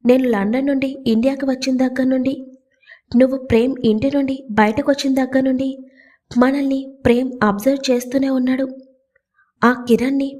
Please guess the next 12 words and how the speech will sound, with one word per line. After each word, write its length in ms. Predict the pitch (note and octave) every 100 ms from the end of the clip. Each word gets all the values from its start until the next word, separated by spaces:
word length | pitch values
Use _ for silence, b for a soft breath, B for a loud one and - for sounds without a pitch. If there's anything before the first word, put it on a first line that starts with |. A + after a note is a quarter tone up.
| -
పంపించింది 580 | G#3+ G#3+ C#4 C#4 C#4 C4+
కూడా 240 | C4+ C4+ C4+ - -
ప్రేమ్. 260 | A#3+ B3+ B3+ - - _ _ b b b b -
ఇదంతా 500 | B3 A3 G3+ A3 C4+ - -
మనకి 340 | A3 G#3 A#3+ C#4+
తెలియకుండా 580 | C4+ C4 C4 C4+ C4 C#4 C4 b b b _
మనమేమో 580 | G#3 G3+ G#3 C4 C#4 C4+ C4+ B B B -
ఆ 60 | A3
అమ్మాయిని 480 | G#3 A3+ C#4 C#4 C#4
చంపాలి 420 | B3+ A3 A#3 C4+ C4+
అని 200 | C4 C4+ C4+ B B _ -
ప్లాన్ 280 | A3 A3+